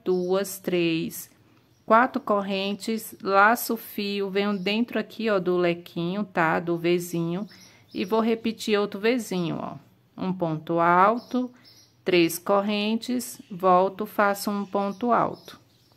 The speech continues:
Vou fazer quatro correntes, dois, três, quatro, laço o fio, venho aqui, ó, dentro do próximo espaço,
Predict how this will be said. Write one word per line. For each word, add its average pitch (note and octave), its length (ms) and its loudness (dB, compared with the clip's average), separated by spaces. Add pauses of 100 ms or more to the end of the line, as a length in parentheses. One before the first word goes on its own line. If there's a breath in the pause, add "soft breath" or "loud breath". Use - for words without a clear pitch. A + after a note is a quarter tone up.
(1300)
Vou F3+ 200 0
fazer F#3 440 0
quatro A3 360 2
correntes, F3+ 960 -4
dois, E3+ 540 -2
três, - 560 -4
quatro, D#3+ 720 -2 (540 soft breath)
laço F3+ 580 2
o A3+ 40 -6
fio, A3 520 -2
venho G#3+ 260 0
aqui, A3 280 -2
ó, - 80 2
dentro G3 500 -2
do F#3+ 100 -2
próximo F3+ 500 0
espaço, F3 800 -2